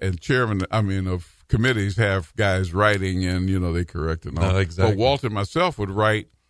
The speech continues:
Speaker 1: hearing stuff 'cause he was a part of the U S Conference of Mayors.
Speaker 2: That's right.
Speaker 1: And, uh,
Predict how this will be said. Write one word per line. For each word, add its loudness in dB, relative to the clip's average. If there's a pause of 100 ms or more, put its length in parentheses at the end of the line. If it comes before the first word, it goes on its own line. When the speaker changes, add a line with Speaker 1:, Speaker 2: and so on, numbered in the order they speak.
Speaker 1:
hearing 0
stuff -4
'cause -2
he -2
was -2
a -2
part -2
of -2
the -2 (240)
U 2
S -2
Conference -4
of -4
Mayors. 0
Speaker 2:
That's 2
right. 2 (300)
Speaker 1:
And, 0
uh, 0